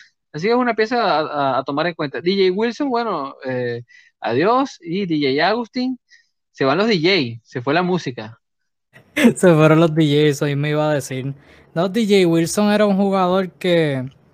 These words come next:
Speaker 2: que yo decía, perdóname, no sé si ibas a decir otra cosa.
Speaker 1: No, no, está bien,
Speaker 2: Eh,
Speaker 1: sigue.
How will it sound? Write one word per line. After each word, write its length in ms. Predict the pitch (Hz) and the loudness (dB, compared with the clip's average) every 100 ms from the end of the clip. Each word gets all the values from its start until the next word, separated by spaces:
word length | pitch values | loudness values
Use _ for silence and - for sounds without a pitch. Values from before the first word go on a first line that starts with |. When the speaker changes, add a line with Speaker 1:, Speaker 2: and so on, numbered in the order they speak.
| _ _ _ _ _ _ - | _ _ _ _ _ _ -18
Speaker 2:
que 200 | - 160 | -2 -2
yo 180 | 151 151 | 0 0
decía, 420 | 160 156 175 180 | -2 -2 0 2
perdóname, 420 | 156 143 160 160 139 | 0 0 2 2 0
no 120 | 139 | -4
sé 120 | 147 | -6
si 120 | 135 | -6
ibas 180 | 147 147 | -6 -4
a 20 | |
decir 200 | 143 139 | -6 -6
otra 180 | 139 135 | -8 -8
cosa. 340 | 147 147 - - _ _ _ _ - | -8 -8 -12 -18 _ _ _ _ -4
Speaker 1:
No, 120 | 220 | 0
no, 120 | 277 | 0
está 140 | - | 2
bien, 120 | 131 127 | 2 0
Speaker 2:
Eh, 40 | |
Speaker 1:
sigue. 280 | 240 160 | -4 -8